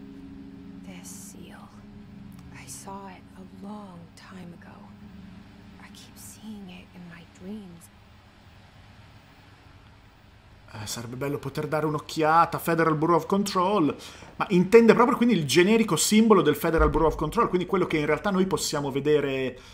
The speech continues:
Speaker 2: eh, qui, eh, il simbolo del Federal Bureau of Control, direi, eh, che lei osserva.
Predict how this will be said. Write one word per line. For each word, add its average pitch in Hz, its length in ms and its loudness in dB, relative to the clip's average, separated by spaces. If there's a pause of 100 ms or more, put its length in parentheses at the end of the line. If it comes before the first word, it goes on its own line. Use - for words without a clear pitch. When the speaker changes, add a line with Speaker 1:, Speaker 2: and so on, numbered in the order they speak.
(140)
Speaker 2:
eh, 139 180 -6
qui, - 460 -4
eh, 135 160 -10
il 131 180 -4
simbolo 175 440 0
del 127 120 -2
Federal 131 320 -4
Bureau 131 220 -4
of 113 60 -6
Control, 123 420 -8
direi, 117 260 -10 (640)
eh, 110 440 -12
che 156 120 -4
lei 147 420 2 (1700)
osserva. 120 960 -4